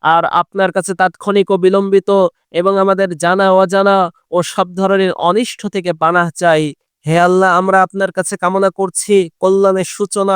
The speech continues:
সমাপ্তি ও সামগ্রিকতা এবং প্রথম শেষ, প্রকাশ্য, অপ্রকাশ্য সব ধরনের কল্যাণ। আর আমরা আপনার কাছে আরও চাচ্ছি জান্নাতের উচ্চ মর্যাদা।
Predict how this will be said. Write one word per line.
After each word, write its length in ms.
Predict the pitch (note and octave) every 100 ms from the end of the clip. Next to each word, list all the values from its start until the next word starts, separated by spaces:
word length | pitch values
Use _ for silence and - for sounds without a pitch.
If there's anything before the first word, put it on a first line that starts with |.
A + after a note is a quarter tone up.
| F3
সমাপ্তি 600 | - F3+ F3+ - G3 F#3+ F3 _ _ -
ও 40 | E3
সামগ্রিকতা 920 | - E3+ F#3+ D#3+ F3 E3+ F3 F3+ E3+ D#3 _ _
এবং 260 | E3 E3+ F3+ E3
প্রথম 340 | F3 - G3 F3
শেষ, 340 | - F3+ E3+ - -
প্রকাশ্য, 720 | F3+ F3 G3 - - F#3 E3+ -
অপ্রকাশ্য 600 | E3+ - F3+ E3+ - - F3 D#3+ - _
সব 300 | - - E3+ D3
ধরনের 400 | B2 E3 D#3+ D#3
কল্যাণ। 480 | C3+ D3+ C#3+ C#3+ C3+ A#2 _ - -
আর 160 | - D#3+ -
আমরা 280 | F3+ F#3+ F#3+
আপনার 300 | F3+ G3 F#3
কাছে 240 | F#3+ F#3 G3
আরও 240 | E3+ G3
চাচ্ছি 520 | F#3 F#3+ - - G3 F#3 E3 _ _ C#3
জান্নাতের 540 | E3+ F#3 F#3+ F#3+ G3 F#3
উচ্চ 280 | F#3 - G3+
মর্যাদা। 540 | F3+ F3+ F3 E3+ F3